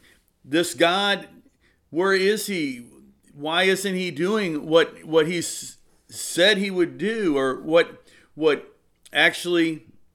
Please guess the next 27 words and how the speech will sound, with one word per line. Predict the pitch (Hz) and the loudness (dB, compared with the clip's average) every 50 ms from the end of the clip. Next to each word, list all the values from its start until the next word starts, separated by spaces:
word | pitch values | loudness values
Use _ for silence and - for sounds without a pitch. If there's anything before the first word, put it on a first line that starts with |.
| _ _ _ _ _ _ _ _ - - _ _ _ _ _ | _ _ _ _ _ _ _ _ -20 -20 _ _ _ _ _
Gideon | - 165 175 175 180 175 170 160 | 2 2 2 2 4 0 -2 0
thought | 135 165 160 160 165 165 160 | 0 0 2 2 2 0 -2
he | 156 165 151 139 123 - - | -4 -6 -6 -6 -8 -10 -6
was | 143 143 139 - | -4 -4 -4 -4
supposed | - 123 - 185 196 214 208 - - - | -8 -6 -2 0 2 2 2 0 -4 -6
to | 156 135 | -6 -4
do?" | 113 117 104 90 87 87 - _ _ _ _ _ _ _ _ _ _ _ _ _ _ _ _ | -4 -4 -6 -6 -8 -14 -18 _ _ _ _ _ _ _ _ _ _ _ _ _ _ _ _
And | - 147 156 | -4 -4 -4
it | 156 - | -4 -2
says, | - 180 170 - - | -2 -2 -2 -2 -2
"But | - 165 170 165 170 | 0 0 0 0 0
now | 175 175 196 202 190 180 151 143 156 151 - - _ _ _ _ _ | -2 0 0 2 2 2 2 0 0 -4 -8 -14 _ _ _ _ _
the | 147 151 | 0 2
Lord | 147 160 165 180 185 180 | 2 2 2 0 0 -2
has | 156 175 165 156 151 - | 0 0 0 0 0 -2
forsaken | - 151 139 - - 180 190 202 202 196 185 147 | -8 -10 -10 -8 -4 -2 0 0 -2 -2 -4 -2
us | 135 123 131 - - | 0 0 0 -2 -4
and | - - - 143 143 135 131 - _ | -8 -8 -8 -8 -8 -10 -12 -16 _
delivered | 135 143 143 151 160 180 165 185 175 | -6 -4 -2 0 -2 -2 -2 -2 -2
us | 180 175 - - - - _ - | -2 -2 -2 -4 -10 -12 _ 0
up | 170 160 127 120 - - _ _ | 2 2 2 0 -2 -8 _ _
unto | - 151 147 - - 151 | -6 -6 -6 -4 -6 -4
the | 131 131 120 | -4 -4 -4
hand | 123 151 143 147 147 147 147 147 | -4 -4 -4 -2 -2 -4 -4 -6
of | - - 139 123 | -6 -8 -6 -6
the | 139 | -6
Midianites." | 139 143 151 147 147 131 113 107 98 95 95 92 - - - - - - | -4 -2 -2 -2 -2 -4 -4 -4 -6 -8 -10 -12 -12 -12 -12 -12 -14 -16